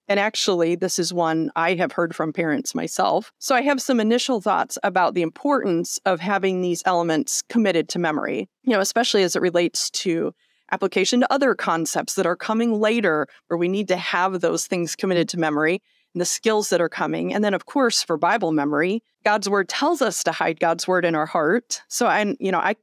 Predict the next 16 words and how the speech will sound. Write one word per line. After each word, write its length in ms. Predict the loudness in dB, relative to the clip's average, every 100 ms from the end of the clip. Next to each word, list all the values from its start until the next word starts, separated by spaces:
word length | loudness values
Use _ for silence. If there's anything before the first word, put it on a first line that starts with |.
| _
personally 400 | -2 0 2 -2
can't 280 | 0 -2 -2
even 360 | -2 -2 0 -2
count 360 | -2 0 0
the 80 | 0
number 300 | 0 0 0
of 80 | 0
times 420 | -2 0 -2 -4
God 240 | 0 2 2
has 180 | -2 -2
brought 260 | -2 0
passages 580 | 0 -2 0 -2 -2 -4
to 120 | -4
mind 420 | 0 2 2 0 0
in 120 | -2
situations 840 | 0 -2 0 0 2 0 0 -2